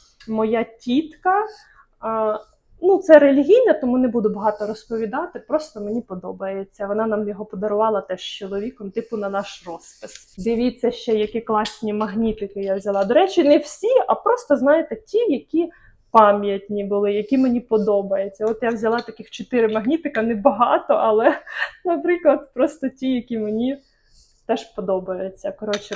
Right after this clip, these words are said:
понабрала чотири магнітика. І зараз вам покажу чашечки.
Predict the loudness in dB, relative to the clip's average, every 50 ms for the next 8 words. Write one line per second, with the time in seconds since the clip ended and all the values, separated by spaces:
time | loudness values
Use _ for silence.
0 | -8 -6 -4 -2 -2 -2 0 0 2 2 2 0 -2 -4 -14 -10 -8 -6 -6 -4
1 | -6 -6 -6 -10 -10 -10 -12 -10 -10 -10 -8 -6 -6 -2 0 0 0 0 -2 -6
2 | -6 -6 -6 -4 -4 -4 -4 -4 0 2 2 2 0 -4 -12 -14 -14 -14 _ -12
3 | -12